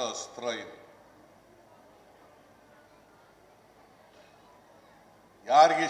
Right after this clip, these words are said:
ಶಿಕ್ಷಣದಿಂದ ವಂಚಿತರಾಗ್ತಾರೆ ಅವರು ಸ್ವಾಭಿಮಾನದಿಂದ, ಗೌರವದಿಂದ ಜ್ಞಾನವಂತರಾಗಿ ಬಾಳ್ಲಿಕ್ಕೂ ಕೂಡ ಕಷ್ಟ ಆಗ್ತದೆ ಅಲ್ವಾ?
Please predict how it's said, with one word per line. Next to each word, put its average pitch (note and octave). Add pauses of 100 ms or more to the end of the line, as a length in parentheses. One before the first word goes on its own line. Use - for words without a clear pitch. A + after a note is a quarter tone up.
(100)
ಶಿಕ್ಷಣದಿಂದ F#3 (640)
ವಂಚಿತರಾಗ್ತಾರೆ D3 (1700)
ಅವರು D3 (1800)
ಸ್ವಾಭಿಮಾನದಿಂದ, D3+ (240)
ಗೌರವದಿಂದ C#3+ (1500)
ಜ್ಞಾನವಂತರಾಗಿ D3 (140)
ಬಾಳ್ಲಿಕ್ಕೂ C#3+ (100)
ಕೂಡ C#3+ (160)
ಕಷ್ಟ -
ಆಗ್ತದೆ - (1160)
ಅಲ್ವಾ? B2+